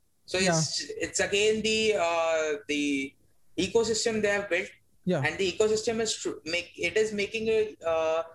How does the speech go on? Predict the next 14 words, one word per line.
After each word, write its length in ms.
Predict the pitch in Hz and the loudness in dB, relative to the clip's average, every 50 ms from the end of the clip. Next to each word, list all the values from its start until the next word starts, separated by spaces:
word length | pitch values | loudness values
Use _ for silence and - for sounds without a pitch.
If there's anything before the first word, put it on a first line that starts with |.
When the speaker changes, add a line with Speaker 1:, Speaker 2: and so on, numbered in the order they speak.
| - _ _ _ | -20 _ _ _
Speaker 1:
your 200 | - 170 196 214 208 214 - - - _ | -2 0 2 2 0 -2 -6 -12 -10 _
devices 540 | 170 175 185 190 208 214 - 247 240 233 - | -4 -2 0 0 0 0 0 0 -2 -2 -4
so 340 | - - - - 208 214 214 | -6 -6 0 2 2 2 2
connected 440 | - 226 214 208 208 208 - 220 214 | 2 0 0 0 -2 0 0 0 2
with 140 | 214 214 214 202 185 | 0 0 0 -2 -4
each 120 | - 190 | -4 -4
other 240 | 180 156 135 135 170 - - - _ _ _ _ - | -2 0 0 0 0 -2 -6 -12 _ _ _ _ 0
Speaker 2:
Mm-hmm. 240 | 190 196 185 180 170 | 0 2 2 2 2
Speaker 1:
that 180 | 185 202 202 | 0 0 0
you 140 | 220 220 220 | 2 2 4
don't 220 | 226 233 240 233 220 214 | 4 4 4 2 0 -2
need 200 | 214 226 240 220 | 0 0 0 0
anything 440 | 220 214 214 220 220 233 226 196 156 | 0 0 0 0 -2 -2 0 2 2
else. 220 | 147 127 110 - | 2 0 0 -4